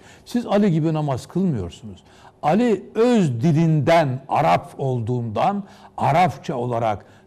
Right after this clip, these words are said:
Tanrı'ya yakarıyordu. Eğer siz Ali gibi yapacaksanız siz de öz dilinizden yakarmalısınız ki Aleviler onu yapıyor. Onun için Ali'nin yolundan <clears throat> gerçekte gidenler Alevilerdir. Bu da bu benim bakış açım.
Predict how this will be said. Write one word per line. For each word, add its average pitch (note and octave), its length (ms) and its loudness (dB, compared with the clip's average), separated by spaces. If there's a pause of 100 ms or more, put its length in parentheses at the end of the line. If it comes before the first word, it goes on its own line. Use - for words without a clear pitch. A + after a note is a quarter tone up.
(120)
Tanrı'ya C#3+ 540 2
yakarıyordu. A#2 960 -2 (400)
Eğer C#3+ 220 0
siz C#3+ 340 -8
Ali D3 240 0
gibi C3 200 0
yapacaksanız B2+ 680 -4
siz C3 200 -8
de C#3+ 120 -4 (220)
öz D#3+ 460 4
dilinizden A#2 800 -2 (260)
yakarmalısınız A2+ 880 -4
ki F3+ 120 0
Aleviler A#2+ 380 2
onu A2 180 -4
yapıyor. F#2+ 380 -10 (400)
Onun F3+ 120 0
için F3+ 320 -2 (280)
Ali'nin B2 280 0
yolundan C#3 480 0 (140)
<clears throat> A#3 160 6
gerçekte C#3+ 460 -2
gidenler B2+ 400 -2
Alevilerdir. E2+ 680 -6 (920)
Bu D3 100 -4
da D3+ 140 -2
bu G3+ 120 -6 (100)
benim B3+ 280 -2
bakış A3+ 320 -6
açım. D3+ 280 -8